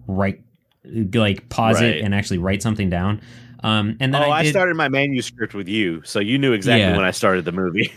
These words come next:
Speaker 2: <laughs>
Speaker 1: Um, I also watched, I got the Shout Factory Blu-ray version, uh, which I will
Speaker 2: Ooh.
Speaker 1: say flat out, probably not worth it. If you can find it elsewhere for the same or cheaper, 'cause the only bonus thing on it is it,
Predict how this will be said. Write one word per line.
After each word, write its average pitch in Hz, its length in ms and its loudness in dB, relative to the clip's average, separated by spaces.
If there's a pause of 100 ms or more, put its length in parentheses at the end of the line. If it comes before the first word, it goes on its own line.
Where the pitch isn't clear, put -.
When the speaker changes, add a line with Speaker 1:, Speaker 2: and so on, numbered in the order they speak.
(120)
Speaker 2:
<laughs> - 180 -6
Speaker 1:
Um, 131 360 0
I 127 140 0
also 160 280 0
watched, 151 420 0
I 127 100 2
got 160 180 2
the 147 60 -2
Shout 139 260 2
Factory 135 480 0
Blu-ray 135 720 2
version, 160 680 0
uh, 104 420 0
which 113 400 0
I 127 80 4
will 135 80 2
Speaker 2:
Ooh. 135 40 0
Speaker 1:
say 147 180 0
flat 139 300 0
out, 143 280 2 (260)
probably 160 320 0
not 127 220 0
worth 101 260 -2
it. 98 200 0
If 127 160 -2
you 156 100 4
can 170 120 4
find 156 240 4
it 143 80 4
elsewhere 131 520 2
for 123 120 -6
the 104 120 -2
same 113 280 2
or 101 80 0
cheaper, 135 440 -2
'cause 113 220 -2
the - 160 -4
only 151 300 2
bonus 131 320 2
thing 151 180 0
on 151 120 2
it 151 180 2
is 120 100 0
it, 117 180 -2